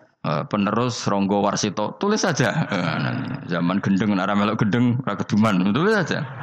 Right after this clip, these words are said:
Tapi barokahnya tulisan itu kan orang bisa tahu. Makanya kenapa banyak orang sufi yang sudah menyembunyikan diri, wanake nakal-nakal, karena dia disalahkan Allah, karena menyembunyikan ilmu. Saya itu orang yang senang tertutup, kecuali masalah ilmu.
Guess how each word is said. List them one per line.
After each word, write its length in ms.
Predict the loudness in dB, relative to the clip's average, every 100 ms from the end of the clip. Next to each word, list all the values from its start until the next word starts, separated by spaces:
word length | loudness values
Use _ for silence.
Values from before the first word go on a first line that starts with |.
| -10 -8 -8 -10 -10 -10 -10 -4
Tapi 240 | -2 0
barokahnya 560 | 2 2 4 2 2 0
tulisan 400 | 0 2 2 2
itu 240 | 0 0
kan 320 | 2 0 -2 -6 -14 _
orang 200 | 0 2
bisa 320 | 4 2 2 0
tahu. 240 | -2 -2 -6 -14 _ _ _ -20 -20 -20 -18 -20 -6
Makanya 400 | -2 0 0 0
kenapa 500 | 0 0 0 0 -2
banyak 300 | 0 2 2
orang 320 | 2 2 0
sufi 480 | 0 -2 -2 0 0
yang 100 | 0
sudah 300 | 0 -2 0
menyembunyikan 640 | 2 2 2 4 2 2
diri, 320 | 0 2 2 2
wanake 320 | 0 0 0
nakal-nakal, 640 | -2 -2 -2 -2 -2 -2
karena 240 | 0 0 0
dia 160 | 0
disalahkan 480 | 0 0 0 0 0
Allah, 240 | 0 -2 -4
karena 240 | -2 0 2
menyembunyikan 720 | 2 2 2 2 0 -2 -4 -8 -20 -20 -2
ilmu. 320 | 0 0 -4 -12 -16 _ _ _ -6
Saya 320 | -2 0 0
itu 80 | 0
orang 240 | 2 2
yang 160 | 2 2
senang 240 | 2 2
tertutup, 400 | 0 -2 -2 -2
kecuali 400 | -2 0 2 2
masalah 400 | 2 2 0 0
ilmu. 240 | 0 -2